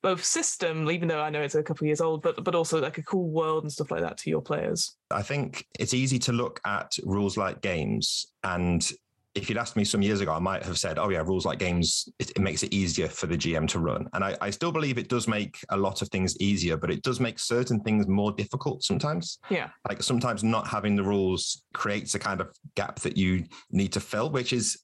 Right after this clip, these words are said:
Speaker 2: which is a good thing when you know how to do that. But sometimes it can be a bit daunting for certain types of G M. And, um, and I've, I've really come to appreciate that in the last few years. And I think
Speaker 1: Mm-hmm.
Speaker 2: the thing I would say is all that space in your head that you're not spending focusing on the rules,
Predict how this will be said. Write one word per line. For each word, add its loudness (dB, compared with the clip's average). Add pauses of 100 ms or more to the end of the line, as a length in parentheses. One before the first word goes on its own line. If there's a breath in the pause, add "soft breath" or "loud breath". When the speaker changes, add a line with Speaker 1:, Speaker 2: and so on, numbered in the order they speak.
Speaker 2:
which -2
is 2
a 0
good 0
thing 0
when 2
you 4
know 2
how -2
to -4
do 2
that. 0
But 0
sometimes 0
it -4
can -2
be 0
a -4
bit -4
daunting 2
for -4
certain 0
types 0
of 0
G 2
M. 0
And, 2
um, 0
and -2
I've, -4
I've -4
really 2
come 0
to 0
appreciate -2
that 0
in 0
the 4
last -2
few 2
years. 2
And -2
I 0
think -2
Speaker 1:
Mm-hmm. -4 (280 loud breath)
Speaker 2:
the -4
thing 0
I 0
would 0
say 0
is 0 (240)
all 2
that -2
space -2
in 4
your 2
head -4
that -2
you're 2
not 2
spending 0
focusing 0
on 2
the 0
rules, 0